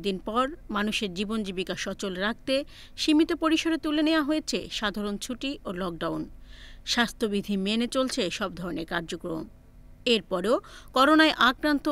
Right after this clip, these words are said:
ও মৃত্যুর ঊর্ধ্বগতি টেনে ধরা যাচ্ছে না। দেশে করোনায় মোট আক্রান্তের সংখ্যা পঞ্চান্ন হাজার ছাড়িয়েছে, আর সুস্থ হয়েছেন এগারো হাজার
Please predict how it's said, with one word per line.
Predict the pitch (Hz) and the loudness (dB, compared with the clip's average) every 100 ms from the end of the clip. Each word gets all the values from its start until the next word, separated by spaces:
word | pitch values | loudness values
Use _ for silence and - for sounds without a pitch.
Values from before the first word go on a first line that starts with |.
| 220 | 0
ও | 208 | 0
মৃত্যুর | 214 220 254 233 - | 0 -2 -4 -6 -4
ঊর্ধ্বগতি | 214 233 269 285 247 165 | -4 0 2 0 -2 -4
টেনে | 208 185 165 | -2 -4 -4
ধরা | 160 - | -6 -6
যাচ্ছে | - - 190 | -6 -6 -4
না। | 170 - - - - - - 190 | -4 -6 -14 -20 -20 -20 -12 -2
দেশে | 208 - 185 | 0 0 0
করোনায় | 202 208 254 415 - - - 233 | -2 2 2 0 -6 -16 -2 2
মোট | 294 277 233 | 6 6 6
আক্রান্তের | - 311 320 - | 4 4 4 4
সংখ্যা | 330 302 262 156 - | 4 6 2 0 -2
পঞ্চান্ন | 208 196 185 175 | -4 -2 -2 -2
হাজার | 180 170 - | -4 -8 -6
ছাড়িয়েছে, | 180 175 165 - 180 - - - - - - - | -6 -6 -6 -6 -6 -8 -16 -20 -20 -20 -6 0
আর | 196 - | 0 0
সুস্থ | 196 - 208 | -6 -4 -2
হয়েছেন | 214 208 285 427 - - - 240 | -2 2 2 2 -6 -20 0 2
এগারো | 240 294 302 | 4 4 4
হাজার | 320 302 | 4 2